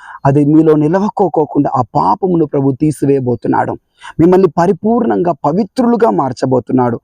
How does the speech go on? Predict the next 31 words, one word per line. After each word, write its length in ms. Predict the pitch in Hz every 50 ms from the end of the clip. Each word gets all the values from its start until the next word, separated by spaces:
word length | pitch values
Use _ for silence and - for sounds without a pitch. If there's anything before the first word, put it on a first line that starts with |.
| _ - - - - -
అది 160 | 139 151 151
దేవునికి 460 | 139 135 156 160 165 165 170 160 -
మాత్రమే 580 | 165 156 151 160 180 - _ - 175 247 262 247
సాధ్యం. 500 | - - - 127 127 120 120 139 127 - - _ _ _ _ _ _ -
ఇన్ని 140 | - 139 147
రోజులు 440 | 147 156 160 170 160 190 208 196 208
కూడా 440 | - - 165 151 139 147 131 113 110 _ _ _ _ _ _ _ _ _ _ _ _ _ _ _ -
ఆ 60 | 127
పాపం 460 | 135 - - 160 160 185 170 196 208
నుంచి 320 | 175 196 185 185 - - 175
నాకు 180 | 165 156 151
విడుదల 360 | 143 131 143 151 165 190 202 208
లేదు, 400 | 202 190 185 160 156 147 135 120 - _ _ _ _ _ _ _ - - -
ఆ 40 | 131
పాపం 460 | - - 160 170 190 185 220 208 214
నుంచి 340 | 208 202 208 196 - - -
నేను 140 | 180 180 165
విడుదల 340 | 139 147 170 190 196 208 214
పొందాలని 480 | - - - - 180 175 214 - -
ఆశపడుతున్నాను, 720 | - 208 196 - 240 185 226 196 175 - 185 180 165 160 151
కానీ 260 | - 151 147 139 123 - - - _ -
దాని 140 | 160 160 175
నుంచి 240 | 175 - - 165 131
బయటికి 340 | 160 180 190 170 - -
రాలేకపోతున్నానని 920 | 202 220 208 190 190 175 170 - 175 170 151 - 165 160 156 151 151 139 120 - - - - - -
ఆలోచిస్తూ 560 | 135 143 156 165 - 180 165 - - - 165
కృంగిపోయి 540 | 139 - - 139 143 147 160 - 180 170 170
బలహీనమైపోయి 840 | 143 123 135 135 151 151 180 190 196 190 190 185 - - 190 175 165
ఉన్నావా? 400 | 160 156 151 151 170 208 208 170 - _ - - -
కొన్ని 160 | - 151 151
కొన్నిసార్లు 640 | - - 156 160 147 - 196 214 214 214 196 170 -